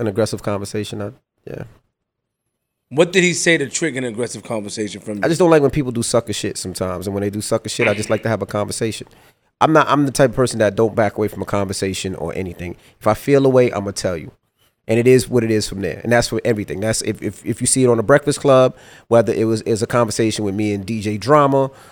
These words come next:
Speaker 1: or a conversation with Desus and Mero, or a conversation with Dame Dash. If it's something that I don't like, I need to have a, we need to have a conversation about it.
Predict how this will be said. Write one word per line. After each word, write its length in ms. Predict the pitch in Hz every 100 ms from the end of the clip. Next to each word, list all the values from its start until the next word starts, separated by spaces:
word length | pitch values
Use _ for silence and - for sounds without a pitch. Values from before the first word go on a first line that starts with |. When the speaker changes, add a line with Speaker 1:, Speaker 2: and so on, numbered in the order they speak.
| - -
Speaker 1:
or 180 | 107
a 20 | 95
conversation 560 | 127 113 107 113 104
with 120 | 101
Desus 300 | 98 107 101 101
and 100 | 113
Mero, 480 | 139 131 127 120 - - -
or 160 | 101 98
a 40 |
conversation 580 | 131 120 110 117 110 110
with 100 | 101
Dame 240 | 107 101
Dash. 380 | 101 123 123 -
If 80 | 98
it's 80 | -
something 260 | 147 156
that 140 | 151 139
I 40 |
don't 140 | 135
like, 240 | 135 117 - - - _ _ _ 120
I 60 |
need 140 | 123 120
to 60 |
have 140 | 117 101
a, 140 | -
we 120 | 127
need 140 | 123 107
to 120 | 101 117
have 100 | 101
a 40 |
conversation 520 | 113 95 90 69 -
about 220 | - 50
it. 80 | -